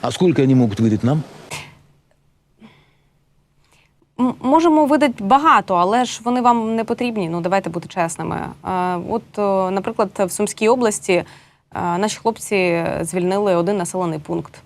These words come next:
Speaker 2: І, заходячи в цей населений пункт, включили камеру і побачили кількість, е, російської армії, які, відходячи, ніхто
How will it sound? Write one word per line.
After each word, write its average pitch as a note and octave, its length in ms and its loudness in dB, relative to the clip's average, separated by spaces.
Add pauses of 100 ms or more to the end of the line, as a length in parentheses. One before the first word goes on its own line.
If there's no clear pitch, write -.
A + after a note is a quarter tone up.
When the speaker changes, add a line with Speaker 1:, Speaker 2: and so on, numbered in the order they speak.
(420)
Speaker 2:
І, F#3 480 0
заходячи G3 440 -2
в E3+ 40 -6
цей F#3+ 140 -2
населений F#3 380 -4
пункт, - 400 -4
включили G3 520 -2
камеру E3 520 0
і E4 220 0
побачили G#3 840 0
кількість, - 640 -6
е, E3 300 -4 (800)
російської F3+ 880 -4
армії, E3 460 2 (300)
які, F3+ 480 -2 (100)
відходячи, G#3 760 -4
ніхто A#3+ 400 -4